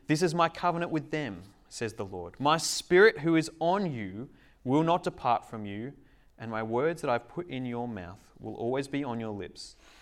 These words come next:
the lips of your children and on the lips of their descendants, from this time on and forever." And so for you, Christian, here is a promise of assurance. God's Spirit is on you. He will not depart from you.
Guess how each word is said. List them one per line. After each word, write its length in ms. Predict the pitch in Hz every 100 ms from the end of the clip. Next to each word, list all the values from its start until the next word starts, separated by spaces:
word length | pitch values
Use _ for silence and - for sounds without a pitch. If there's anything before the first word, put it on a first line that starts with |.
| -
the 60 | 110
lips 280 | 127 180 180
of 100 | 156
your 140 | 151
children 500 | - 156 147 160 160 -
and 140 | 123
on 160 | 120 117
the 80 |
lips 300 | 113 151 -
of 220 | - 120 113
their 160 | 117
descendants, 640 | 120 - 110 95 - - - _ _ -
from 180 | 107
this 160 | 110 120
time 280 | - 110 98
on 180 | 92 -
and 100 | 95
forever." 460 | 98 - - 92 - - _ _ _ _ _ _ _ _ - _ _ _ _ _ _ -
And 100 | 110
so 180 | 127 117
for 360 | - 120 117 - -
you, 360 | 113 127 170 190
Christian, 720 | - - 220 - 107 85 107 _ - _ _ _ _ _ - _ _
here 180 | - 165
is 80 | 165
a 60 | -
promise 400 | - 117 123 120
of 160 | 123 -
assurance. 920 | 117 - - 123 110 90 - - - _ _ _ -
God's 260 | 151 151 -
Spirit 520 | - - 135 135 - - _ _ 156
is 180 | 156
on 180 | 180 190
you. 160 | 151 101
He 160 | 139
will 160 | 139 139
not 180 | 147 156
depart 460 | 190 - 196 196
from 240 | - 156 117
you. 300 | 98 87